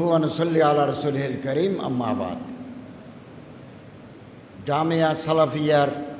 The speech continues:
প্রতিষ্ঠাতা শেখ আব্দুর রাজ্জাক বিন ইউসুফ সাহেব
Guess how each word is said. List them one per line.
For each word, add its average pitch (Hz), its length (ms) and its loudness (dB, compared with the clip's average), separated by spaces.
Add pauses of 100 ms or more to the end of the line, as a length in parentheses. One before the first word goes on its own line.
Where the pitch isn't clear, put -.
(1400)
প্রতিষ্ঠাতা 143 760 -2 (2750)
শেখ 131 300 -2 (2250)
আব্দুর 110 280 -8
রাজ্জাক 139 280 0 (100)
বিন 143 200 2
ইউসুফ 135 300 -2 (300)
সাহেব 131 300 0